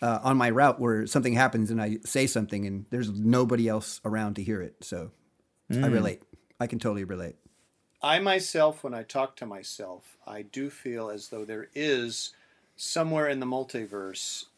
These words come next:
Speaker 3: uh, an audience watching me on screen say that line. <laughs>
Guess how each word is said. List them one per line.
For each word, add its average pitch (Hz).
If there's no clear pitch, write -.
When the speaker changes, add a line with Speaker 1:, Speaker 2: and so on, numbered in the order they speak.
Speaker 3:
uh, 101
an 117
audience 120
watching 110
me 104
on 98
screen 110
say 98
that 90
line. 85
<laughs> -